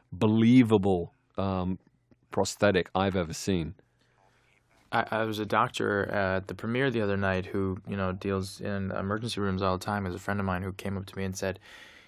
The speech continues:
Speaker 2: it was, he said, "I see things like this all the time," and it was incredibly disturbing to see that. It just looked so real.
Speaker 1: Yeah.
Speaker 2: So it's a real testament to
Speaker 1: He,
Speaker 2: their
Speaker 1: uh,
Speaker 2: amazing
Speaker 1: the, the
Speaker 2: childhood.
Speaker 1: guy who did the work on it, it was, it was incredible. He had, he had lungs that would breathe. He had,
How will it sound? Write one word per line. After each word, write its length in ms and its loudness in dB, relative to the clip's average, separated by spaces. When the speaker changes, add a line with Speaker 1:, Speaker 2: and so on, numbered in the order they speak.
Speaker 2:
it 100 -12
was, 220 -6
he 120 -8
said, 240 -2
"I 140 0
see 280 -6
things 280 -8
like 160 -4
this 180 -8
all 120 -4
the 80 -8
time," 260 -6
and 100 -8
it 40 -8
was 100 -12
incredibly 680 -6
disturbing 520 -6
to 80 -12
see 180 -10
that. 220 -6
It 160 -10
just 280 -14
looked 360 -10
so 400 -2
real. 400 -4
Speaker 1:
Yeah. 240 -2
Speaker 2:
So 360 -6
it's 120 -10
a 80 -8
real 120 -4
testament 600 -8
to 100 -16
Speaker 1:
He, 120 -2
Speaker 2:
their 80 -2
Speaker 1:
uh, 20 -10
Speaker 2:
amazing 320 -2
Speaker 1:
the, 60 -6
the 140 -16
Speaker 2:
childhood. 260 -2
Speaker 1:
guy 220 2
who 80 -2
did 120 2
the 80 0
work 260 2
on 120 0
it, 120 -6
it 120 -6
was, 120 -8
it 120 -4
was 80 -4
incredible. 480 0
He 140 -4
had, 240 -2
he 100 -2
had 160 0
lungs 480 2
that 120 -6
would 140 -2
breathe. 440 0
He 160 -4
had, 200 -2